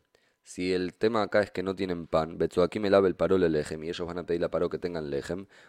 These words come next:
Umitzad Sibat Tibit, y eso es por algo natural, Azmakom Sheitzabet Yosef Sheiten Laem Lachem, Lechem. Entonces, si es eso que,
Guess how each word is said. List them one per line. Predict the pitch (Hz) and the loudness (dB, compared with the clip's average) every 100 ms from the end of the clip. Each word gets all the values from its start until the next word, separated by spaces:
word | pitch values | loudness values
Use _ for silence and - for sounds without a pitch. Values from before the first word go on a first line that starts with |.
| - | -10
Umitzad | 90 90 107 | -6 0 0
Sibat | 98 92 101 - | 2 4 4 4
Tibit, | 85 87 82 | -2 -2 -4
y | 87 | -4
eso | 87 87 | -4 -4
es | |
por | - 87 | 0 2
algo | 87 82 | 2 0
natural, | 82 80 78 85 - _ _ | -4 -4 -2 -2 -4 _ _
Azmakom | 78 82 85 117 113 | -8 -4 0 2 2
Sheitzabet | 95 87 85 92 107 92 | 0 -2 2 4 4 4
Yosef | 87 85 120 104 | 0 2 0 2
Sheiten | 87 87 98 | -2 -2 -4
Laem | 95 92 95 | -2 -2 -2
Lachem, | 85 82 80 78 _ _ _ _ _ _ - - | -4 -2 -6 -8 _ _ _ _ _ _ -20 -2
Lechem. | 98 92 78 71 _ _ _ | 2 2 0 -10 _ _ _
Entonces, | 85 82 113 101 95 101 - _ _ _ _ _ _ _ _ _ _ _ _ _ _ _ _ _ _ | -2 4 4 6 2 2 -4 _ _ _ _ _ _ _ _ _ _ _ _ _ _ _ _ _ _
si | - - - 101 | -18 -14 0 6
es | 123 127 - - | 6 4 -4 -2
eso | 123 135 110 | 0 2 0
que, | 104 95 85 | 2 2 0